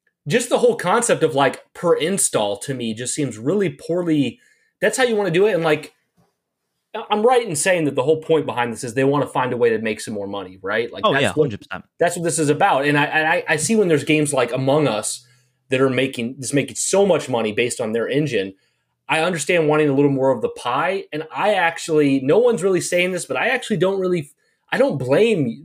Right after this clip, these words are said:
Speaker 1: the makers of Unity for wanting to make a little more money off of something they created that's so beneficial to so many people and is bringing so much money. Like, I think it's okay for a company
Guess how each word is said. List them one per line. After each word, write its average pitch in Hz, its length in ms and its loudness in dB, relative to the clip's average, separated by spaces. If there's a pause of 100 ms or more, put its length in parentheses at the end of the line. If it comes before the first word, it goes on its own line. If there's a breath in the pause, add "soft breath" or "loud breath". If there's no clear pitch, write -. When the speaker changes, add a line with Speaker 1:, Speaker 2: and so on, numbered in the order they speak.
Speaker 1:
the 135 120 -4
makers 139 400 0
of 110 120 -6
Unity 135 400 2
for 120 200 -2
wanting 135 540 0
to 143 140 0
make 131 300 0
a 147 60 2
little 139 220 2
more 120 180 2
money 151 260 0
off 113 220 -2
of 117 80 -10
something 143 320 -2
they 131 120 4
created 139 460 0
that's 113 220 -6
so 147 160 2
beneficial 147 540 -2
to - 120 -12
so 113 180 -2
many 101 140 -8
people 175 460 -2 (360 loud breath)
and 139 120 0
is 120 100 -4
bringing 139 300 2
so 147 180 2
much 135 220 0
money. 147 240 0
Like, 110 320 0 (560)
I 196 100 0
think 359 200 0
it's 233 140 2
okay 214 380 0
for 156 220 2
a 123 60 2
company 147 640 0